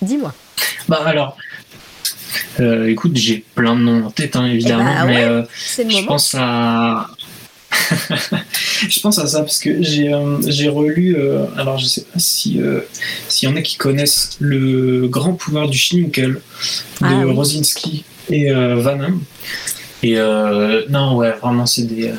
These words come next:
Speaker 2: c'est des killers, je trouve. Et, euh, surtout sur ce bouquin-là, qui est, euh, qui est assez fou de, d'efficacité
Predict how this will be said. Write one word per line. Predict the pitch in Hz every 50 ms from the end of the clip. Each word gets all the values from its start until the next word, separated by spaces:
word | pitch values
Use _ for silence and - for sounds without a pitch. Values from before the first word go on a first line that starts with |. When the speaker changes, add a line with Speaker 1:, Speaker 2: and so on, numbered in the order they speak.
| 110
Speaker 2:
c'est | - - - 135
des | 131 143 135
killers, | - - - 139 131 139 147 170 170 -
je | - -
trouve. | - 131 127 135 139 139
Et, | 131 123 120
euh, | 120 117
surtout | 113 - - - - -
sur | 175 - 139 127
ce | 123 127
bouquin-là, | 127 123 - 127 123 123 127 - - - - - - - - - - - - - - - - -
qui | - - 127 123
est, |
euh, | 117 113 110
qui | 107 - 131
est | 135
assez | 135 - - - -
fou | - - - - - 175 180 202 196 - - -
de, | 139 131 139 139 135 131 131 131 131 131 131 131 127
d'efficacité | 127 127 143 147 - - 143 135 - 147 143 - - - 147 135 - - 151 160 170 -